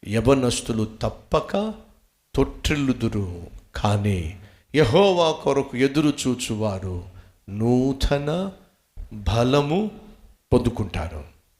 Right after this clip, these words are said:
ఈరోజు మనలో ఎంతమంది, "ఆ నూతన బలం నాకు కావాలి, ఆ నూతన ఆత్మీయ శక్తి నాకు కావాలి, ప్రభు ఆశించినటువంటి జీవితం నాకు కావాలి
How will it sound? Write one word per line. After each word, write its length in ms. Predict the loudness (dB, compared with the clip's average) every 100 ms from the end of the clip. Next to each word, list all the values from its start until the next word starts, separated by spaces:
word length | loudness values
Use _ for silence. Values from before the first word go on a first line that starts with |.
| -4
ఈరోజు 280 | 2 2 2
మనలో 280 | 0 2
ఎంతమంది, 600 | 0 0 -2 -4 -6 -8 -12 -14 -18 -20 -8
"ఆ 100 | -4
నూతన 460 | 0 2 2 2 0
బలం 380 | 2 0 0 -2
నాకు 220 | -6 -8
కావాలి, 540 | -8 -6 -6 -10 -12 -16 _ _ _ _ _ _ _ -4
ఆ 80 | 0
నూతన 420 | 4 2 2 2
ఆత్మీయ 440 | 2 0 0 0
శక్తి 380 | 2 0 -2 -2
నాకు 280 | -2 -2 -4
కావాలి, 560 | -6 -6 -10 -12 -18 -20 _ _ _ _ -2
ప్రభు 320 | 2 4 6
ఆశించినటువంటి 1040 | 6 4 2 0 -4 -2 0 0 -2 -2 -4
జీవితం 500 | 0 2 4 2 2
నాకు 180 | -2 0
కావాలి 520 | -4 -2 -8 -10